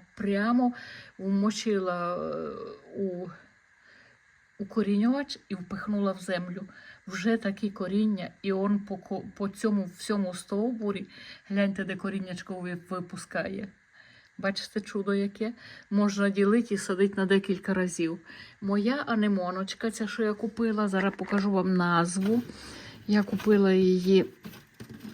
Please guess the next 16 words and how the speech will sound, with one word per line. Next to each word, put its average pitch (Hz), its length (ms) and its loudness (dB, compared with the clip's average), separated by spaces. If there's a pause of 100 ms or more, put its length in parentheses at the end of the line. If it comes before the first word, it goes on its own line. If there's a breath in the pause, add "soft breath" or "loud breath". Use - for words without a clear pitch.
(180)
отако. - 400 -6 (1400 loud breath)
Після 220 220 2
дороги 202 360 2
прийшла 202 380 -4
така, 196 280 -4
знаєте, 202 560 0 (680 loud breath)
трошки 208 360 -2
замучена. 202 680 0
Але 247 320 -2
нічого, 330 420 -4
бачу, 277 300 -4
відходить, 220 560 -2
гляньте. 202 480 -6 (640 loud breath)
Під 202 220 -4
лампу 202 340 -4
поставила. 254 880 -4